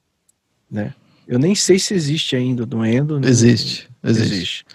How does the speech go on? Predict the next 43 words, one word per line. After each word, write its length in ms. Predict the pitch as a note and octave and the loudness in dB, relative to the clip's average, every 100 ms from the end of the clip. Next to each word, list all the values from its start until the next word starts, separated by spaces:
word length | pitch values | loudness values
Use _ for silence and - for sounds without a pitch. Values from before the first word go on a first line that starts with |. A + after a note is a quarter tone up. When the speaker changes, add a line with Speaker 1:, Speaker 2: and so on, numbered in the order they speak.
| - - - | -20 -20 -2
Speaker 2:
É 120 | - | 0
que 100 | C3 | 4
o, 40 | E3 | 2
Speaker 1:
Beleza. 140 | - | 4
Speaker 2:
o 80 | E3 | 6
Nuendo 520 | D3+ C#3 C#3 E3 C3+ | 8 8 8 8 6
é 80 | C3 | 6
assim, 300 | C#3+ - A#2+ | 6 4 0
eu 100 | - | 2
não 80 | C#3 | 0
sei, 200 | D3 - | 0 0
ele 100 | D#3+ | 0
ficou 420 | D3 G3 F#3+ F#3 | 0 2 6 6
popular 520 | F3+ F#3 F3 D3+ C#3+ E3 | 6 2 4 6 6 6
no, 220 | G3+ G#3 | 4 6
nos 240 | G3+ G3 | 4 4
craques 520 | - A#2+ A#2 - A2+ | 2 4 4 0 0
aí, 160 | A#2 A2+ | 2 2
né, 160 | A#2 A2+ | 2 0
que 420 | - B2 A#2+ A#2+ | 0 -2 -2 -4
Speaker 1:
É. 380 | - C3 C3+ B2+ A2 | 2 4 4 4 4
Speaker 2:
era 160 | B2 | 4
craqueado. 480 | B2 C3 A#2+ F3+ B2 | 6 4 6 6 8
Speaker 1:
Inclusive, 400 | G#3 D3+ G3+ G3+ | 8 8 6 8
é, 240 | F#3 B2 | 8 8
eu 100 | B2+ | 8
não 120 | D#3 F3+ | 6 6
tenho 180 | F#3+ | 4
problema 380 | F#3+ F3+ E3 F3+ | 4 -2 -2 0
nenhum 200 | F#3 E3+ | 0 0
de 100 | D#3+ | -2
dizer, 380 | D3 C#3+ B2+ D3+ | -4 -4 -2 -6
tipo, 260 | - - B2 | -6 -8 0
na 240 | C#3 D3+ | 2 4
época, 520 | C3 C3 C#3+ F#3+ - | 4 4 2 -2 0
isso 300 | E3+ E3+ - | 0 0 0
a 40 | F3 | 0
gente 180 | F3 - | 0 -2
tá 80 | |
falando 240 | F3+ E3 E3 | -2 -2 -2
de 80 | D3 | -2
muitos 320 | D#3 - - | -2 -4 -4
anos. 400 | C3+ B2 - | -2 -2 -8